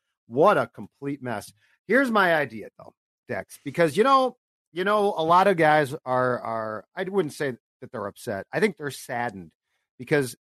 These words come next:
the Olympic Games for players are important. It's, you know,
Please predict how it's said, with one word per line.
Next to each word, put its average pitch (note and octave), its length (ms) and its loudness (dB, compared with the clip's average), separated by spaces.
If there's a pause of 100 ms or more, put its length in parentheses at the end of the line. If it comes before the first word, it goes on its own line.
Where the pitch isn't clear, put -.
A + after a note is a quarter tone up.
the C3 220 -6
Olympic C#3+ 380 -6
Games D3 400 -4
for - 180 -8
players - 560 -2 (160)
are C3 160 -4
important. G#2 460 -12 (1600)
It's, - 220 -16 (180)
you G#3 180 2
know, A3 260 2